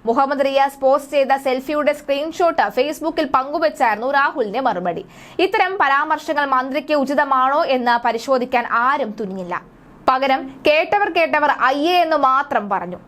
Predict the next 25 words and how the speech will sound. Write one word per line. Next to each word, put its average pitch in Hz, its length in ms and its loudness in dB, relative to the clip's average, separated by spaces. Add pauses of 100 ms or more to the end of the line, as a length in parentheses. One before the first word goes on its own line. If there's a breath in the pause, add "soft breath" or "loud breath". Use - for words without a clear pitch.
(220 loud breath)
മന്ത്രി 349 460 2
തന്റെ 381 140 2
നിലവാരം 339 540 2
സൂക്ഷിച്ചില്ല 311 600 -2
എന്ന 269 380 0
ആക്ഷേപവുമുണ്ട്. 240 800 -2 (380 loud breath)
പക്ഷേ 269 380 0 (100)
സംഭവിക്കേണ്ടതെല്ലാം 311 920 0
സംഭവിച്ചു 233 560 -2
കഴിഞ്ഞു. 160 260 -8 (420 loud breath)
ആർ 320 240 2
എസിന്റെ 370 440 0
സ്ലീപ്പിംഗ് 339 500 -2
സെല്ല് 302 400 0
മന്ത്രിയുടെ 320 460 0
പ്രസ്താവനയുടെ 320 800 0
വീഡിയോ 269 380 0
അയക്കേണ്ടിടത്ത് 262 680 0
അയച്ചു. 196 460 -4 (400 loud breath)
രണ്ട് 277 260 2
ദിവസം 302 380 -2
മുൻപാണ് 269 540 0
കേന്ദ്ര 285 260 0
ഏജൻസികൾ 277 560 0
അന്വേഷിക്കുന്ന 262 920 -2